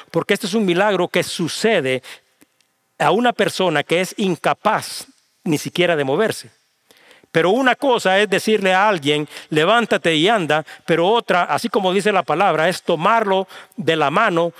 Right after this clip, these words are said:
y levantarlo, porque eso se convierte en una osadía. Pero esto se llevó a cabo porque era el poder de Dios actuando en ellos. Este es el poder de Dios actuando a través de Pedro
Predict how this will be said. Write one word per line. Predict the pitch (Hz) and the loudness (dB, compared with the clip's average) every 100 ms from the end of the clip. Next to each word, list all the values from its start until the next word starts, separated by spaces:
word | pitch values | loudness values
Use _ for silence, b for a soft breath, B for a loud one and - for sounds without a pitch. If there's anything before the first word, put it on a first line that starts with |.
| B | B
y | 202 | -2
levantarlo, | 170 151 139 131 208 220 190 | 0 0 -2 0 0 2 0
porque | 165 156 | -2 -4
eso | 190 208 | -4 -2
se | 196 | -2
convierte | 160 147 180 208 180 | -2 0 0 0 -2
en | 175 | -2
una | 196 185 | 0 0
osadía. | 156 139 220 180 110 - _ B B B - | 0 -2 0 0 -2 -6 _ B B B 0
Pero | 202 196 185 202 | 2 2 2 2
esto | 262 254 - 190 185 - B | 0 -2 -2 -2 -2 -6 B
se | - 175 | -2 0
llevó | 170 208 | 2 0
a | 214 | 0
cabo | 226 247 214 | 0 0 0
porque | 185 170 214 | -2 -2 0
era | 226 | 0
el | |
poder | - 180 165 220 254 | -2 -2 0 2 0
de | 202 180 | 0 0
Dios | 202 214 | 0 0
actuando | 202 - 202 196 | -2 0 -2 0
en | 156 170 | 0 2
ellos. | 226 135 117 - B B | 0 -2 -6 -10 B B
Este | 214 254 | 0 0
es | 247 | 0
el | 226 | -2
poder | 180 175 233 214 | -2 0 0 0
de | 190 | -2
Dios | 190 220 | 0 0
actuando | 196 - 208 220 | -2 0 0 0
a | |
través | 190 175 214 | -2 0 0
de | 180 | -2
Pedro | - 220 208 170 | -2 0 0 0